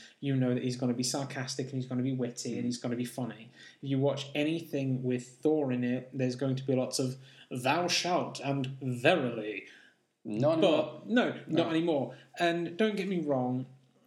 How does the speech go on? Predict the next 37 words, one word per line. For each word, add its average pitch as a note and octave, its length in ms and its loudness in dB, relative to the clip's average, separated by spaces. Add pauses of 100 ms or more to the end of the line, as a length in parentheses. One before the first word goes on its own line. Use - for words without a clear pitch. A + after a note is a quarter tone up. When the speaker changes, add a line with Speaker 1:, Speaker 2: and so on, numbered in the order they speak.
(120)
Speaker 1:
I C#3+ 120 2
get D3 580 0
that C#3 320 0 (480)
because C3+ 360 0
I, C#3 220 -2
I've C#3+ 100 2
seen E3 560 0
the C3+ 200 -4
trailers, B2+ 520 2
I D#3+ 140 0
know D3+ 400 2
that B2+ 140 0
a - 20 -2
lot B2+ 240 2
of C3 120 -6
this B2 220 0
is C3 140 -4
telling C3 400 2
Thor's B2+ 560 0
Planet C3 460 -2
Hulk C3 360 -2
story. A2+ 600 -4
Speaker 2:
Mm, D3 280 0 (640)
pretty C3+ 180 4
much. - 340 -2
Speaker 1:
But - 120 -8
that B3 160 -2
kind C4 180 4
of C4+ 80 -2
pisses C4+ 400 2
me C4+ 160 2
off, D4 400 0
because G#3 260 0
why F#3+ 280 0
didn't A3 300 0
we G#3+ 100 2
have G3 580 -2